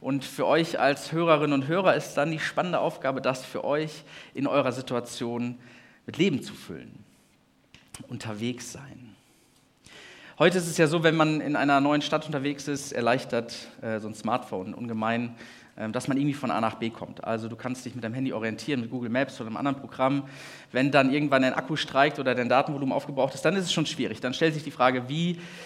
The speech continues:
äh, finde ich jetzt den richtigen Weg? Wie kann ich mich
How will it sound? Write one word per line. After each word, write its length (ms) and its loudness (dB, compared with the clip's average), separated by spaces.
äh, 140 2
finde 240 4
ich 100 -2
jetzt 340 -2
den 120 -2
richtigen 380 -4
Weg? 200 -2
Wie 80 -4
kann 180 -2
ich 160 -4
mich 180 -2